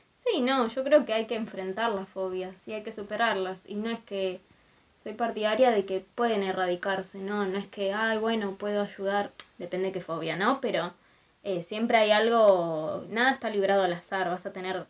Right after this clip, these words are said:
una fobia por alguna razón que... y nada, enfrentarse con eso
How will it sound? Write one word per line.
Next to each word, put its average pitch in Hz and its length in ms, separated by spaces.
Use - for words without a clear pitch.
una 180 260
fobia 196 500
por 165 300
alguna 180 360
razón 208 540
que... - 320
y 262 80
nada, 254 240
enfrentarse 233 880
con 185 240
eso 175 400